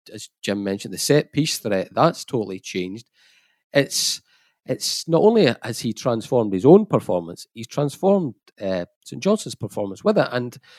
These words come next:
you know, as much, I mean, I love Danny McNamara <laughs> as a player, and I hope, I think he could end up going to the top down south. But I don't think Saint Johnstone would have won this Betfred Cup had it,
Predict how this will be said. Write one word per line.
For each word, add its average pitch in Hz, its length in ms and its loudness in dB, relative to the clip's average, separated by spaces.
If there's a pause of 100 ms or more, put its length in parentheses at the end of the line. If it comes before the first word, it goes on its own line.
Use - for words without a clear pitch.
(160)
you - 80 0
know, 160 80 4
as 117 140 -2
much, - 240 0
I 123 120 2
mean, 156 200 0
I 165 100 0
love 185 240 2
Danny 143 240 -4
McNamara 101 480 -4
<laughs> 135 40 4
as 107 120 -4
a 107 60 -2
player, 120 240 0
and 110 160 -2
I 98 40 0
hope, 165 320 0
I 120 80 -6
think 110 240 -6
he 113 140 -4
could 107 140 -2
end 110 200 0
up - 140 -6
going 123 220 -2
to - 60 -14
the 120 40 -14
top 147 320 -4 (300)
down 143 180 0
south. 208 340 2 (600)
But 143 260 4 (640)
I 143 60 2
don't 175 200 2
think 127 160 0
Saint 104 160 -4
Johnstone 127 300 0
would 120 100 2
have 117 60 2
won 160 200 2
this 143 140 -2
Betfred 139 460 0
Cup - 240 -2
had 139 280 0
it, - 180 -2